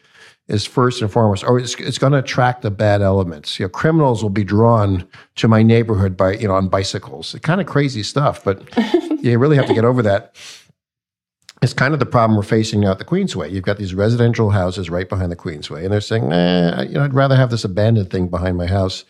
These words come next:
You know, we have a great designer, Deland Studio, who's s-, have spent hours and hours doing community meetings and involving the community and thinking about what it's gonna look like. And it's, it's starting to pay off.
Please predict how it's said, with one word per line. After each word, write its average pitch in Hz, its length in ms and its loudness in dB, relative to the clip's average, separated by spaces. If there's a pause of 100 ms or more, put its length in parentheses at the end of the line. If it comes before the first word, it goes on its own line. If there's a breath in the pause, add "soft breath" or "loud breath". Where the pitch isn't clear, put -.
(500 loud breath)
You 107 80 2
know, 107 40 6
we 113 80 4
have 110 80 2
a 107 60 2
great 110 260 0
designer, 104 420 4
Deland 95 440 2
Studio, 87 580 -2
who's - 520 -10
s-, - 140 -12 (200)
have 107 180 -4
spent - 480 -4 (160)
hours 147 300 2
and 117 100 4
hours 98 300 0
doing 95 160 -4
community 95 380 -2
meetings 90 440 -6
and 87 220 -12 (600 loud breath)
involving 104 500 2
the 101 80 -6
community 98 540 2
and 90 180 -2
thinking 101 300 -4
about 90 180 -2
what 92 80 -4
it's 92 120 -8
gonna 92 180 -2
look 110 160 -4
like. 92 240 -2
And 104 100 -2
it's, - 360 -6
it's 123 140 -10
starting 127 400 2
to 110 60 -2
pay 104 260 0
off. 104 460 0